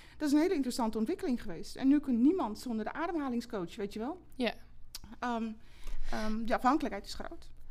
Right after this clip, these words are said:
Speaker 2: Nou, maar wel in die zin dat, nou ja, jij zegt dan nog, "Ik heb een coachopleiding gedaan", maar er zijn ook genoeg mensen die hebben een burn-out gehad en die gaan dan mensen helpen zonder ook maar enige achtergrond verder te
Speaker 1: Oh, dan
Speaker 2: hebben.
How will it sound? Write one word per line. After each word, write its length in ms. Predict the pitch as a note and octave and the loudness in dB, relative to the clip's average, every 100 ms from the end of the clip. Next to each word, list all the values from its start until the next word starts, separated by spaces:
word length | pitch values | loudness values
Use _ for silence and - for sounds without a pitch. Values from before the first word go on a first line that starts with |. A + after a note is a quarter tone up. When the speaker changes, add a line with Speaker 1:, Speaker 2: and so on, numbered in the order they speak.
| - - - | -12 -12 -2
Speaker 2:
Nou, 180 | A3 A#3 | 6 8
maar 140 | B3 | 10
wel 160 | A#3 B3 | 10 10
in 160 | A#3 A3 | 8 6
die 160 | A#3 | 6
zin 300 | B3 A#3 A3 | 4 4 4
dat, 400 | G#3 G3 F#3 - - | 6 4 4 -2 -10
nou 200 | - G3+ | -2 4
ja, 140 | G3+ G3 | 6 6
jij 200 | G3+ G#3+ | 6 4
zegt 180 | G#3+ G3+ | 2 0
dan 100 | G3 | 0
nog, 80 | F#3+ | 0
"Ik 40 | |
heb 140 | G3 | 0
een 60 | G3 | 0
coachopleiding 560 | A#3 A#3 G3+ F#3 F3 F3 | 2 2 2 2 2 2
gedaan", 220 | F3+ F#3 | 0 2
maar 100 | F#3+ | 2
er 60 | |
zijn 180 | F#3+ F#3+ | 4 4
ook 100 | G3 - | 4 2
genoeg 240 | F#3+ F3+ | 0 2
mensen 300 | F#3 F3 F3+ | 2 2 2
die 100 | F#3 | 0
hebben 160 | F3+ F3 | 2 2
een 140 | F#3 | 4
burn-out 320 | F#3 F#3 F3+ | 2 2 -2
gehad 280 | - F3 F3+ | -2 -2 0
en 100 | F#3+ | 2
die 100 | F3+ | 0
gaan 300 | F#3 F3 F3 | 0 -2 -2
dan 340 | F3+ F3 G3 G3 | -2 4 6 6
mensen 320 | F#3+ F#3 F#3+ | 2 0 2
helpen 280 | F3+ F#3 F#3 | 2 0 0
zonder 300 | G3 G3 F3 | 2 2 2
ook 140 | F#3 | 0
maar 140 | F#3 F3 | 0 0
enige 340 | G3 F#3+ F3 | 0 0 2
achtergrond 520 | - - F3 - F3 | 0 -2 -6 -4 -4
verder 240 | - F3 E3 | -2 -4 0
te 100 | - | 6
Speaker 1:
Oh, 60 | |
dan 0 | |
Speaker 2:
hebben. 160 | A3 F4+ | 6 6